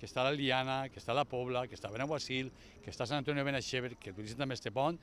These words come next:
i els nostres veïns que viuen a la zona nord i el del casc urbà. I jo vull que agrair també, per suport, ixe treball que han fet al conseller de Medi, que és el Parc Natural, perquè estem en el centre del Parc Natural, que també ha vingut,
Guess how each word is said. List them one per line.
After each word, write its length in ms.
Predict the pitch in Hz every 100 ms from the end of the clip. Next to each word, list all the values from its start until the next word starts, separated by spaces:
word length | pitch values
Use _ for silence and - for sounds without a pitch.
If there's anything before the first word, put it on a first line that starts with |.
| - - 123
i 80 | 117
els 120 | 110
nostres 400 | 135 120 156 139
veïns 180 | 143 151
que 100 | 123
viuen 160 | 127 127
a 60 | 117
la 20 |
zona 160 | 151 160
nord 260 | 160 208 - - -
i 80 | 120
el 80 | 117
del 160 | 104
casc 240 | 117 - 117
urbà. 240 | 101 92 - - - -
I 80 | 110
jo 160 | 123
vull 120 | 135 135
que 80 | 123
agrair 240 | 127 127
també, 380 | 143 127 131 156 - - -
per 80 | 120
suport, 320 | 113 123 135 - - -
ixe 180 | 143 139
treball 240 | 127 131 143
que 140 | 113
han 100 | 98
fet 160 | 107 - - 117
al 80 | 113
conseller 640 | 123 113 127 117 143 180 202 - - - -
de 140 | 120
Medi, 300 | 135 156 196 -
que 140 | 131
és 80 | 117
el 100 | 139
Parc 160 | 156 131
Natural, 320 | 120 123 170 190
perquè 140 | 127
estem 160 | 117 143
en 60 |
el 40 | 131
centre 200 | 139 131
del 60 |
Parc 140 | 131 120
Natural, 260 | 113 143 170
que 100 | 120
també 200 | 117 123
ha 40 |
vingut, 380 | 135 160 208